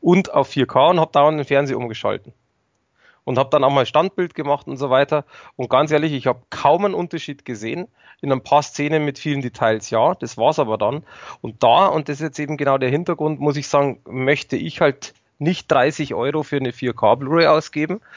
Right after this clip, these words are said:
wenn ich die normale Blu-ray zum Beispiel für sieben, acht, zehn Euro bekomme.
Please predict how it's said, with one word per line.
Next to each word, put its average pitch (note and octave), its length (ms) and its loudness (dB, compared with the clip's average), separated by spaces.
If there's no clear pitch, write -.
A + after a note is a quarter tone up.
wenn C#3+ 120 4
ich D3 220 -2
die D3 100 -6
normale B2+ 440 2
Blu-ray D3+ 300 -2
zum D3+ 160 -8
Beispiel C#3+ 300 -2
für C3+ 140 -6
sieben, D3 340 -4
acht, - 300 -2
zehn E3 200 -2
Euro A2+ 280 -2
bekomme. - 400 -12